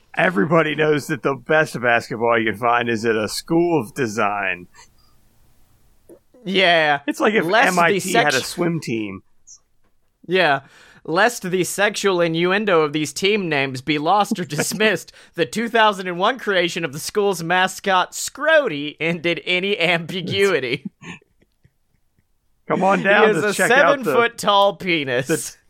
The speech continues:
Speaker 1: the debate champions of the N C double A, DeVry Institute of
Speaker 2: <laughs> Scrody responds to hands-on <laughs> attention.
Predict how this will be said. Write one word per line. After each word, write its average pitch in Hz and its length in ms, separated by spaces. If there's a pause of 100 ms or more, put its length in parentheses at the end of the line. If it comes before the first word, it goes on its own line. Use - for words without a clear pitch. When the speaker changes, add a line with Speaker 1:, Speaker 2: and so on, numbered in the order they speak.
(200)
Speaker 1:
the 147 60
debate 143 500
champions 143 640
of 127 120
the 131 120
N 135 140
C - 120
double 139 320
A, 151 160
DeVry 139 720
Institute 143 540
of 131 160 (1400)
Speaker 2:
<laughs> 302 1040 (1800)
Scrody 214 720
responds 190 720
to 156 160
hands-on 180 880
<laughs> - 0
attention. 151 840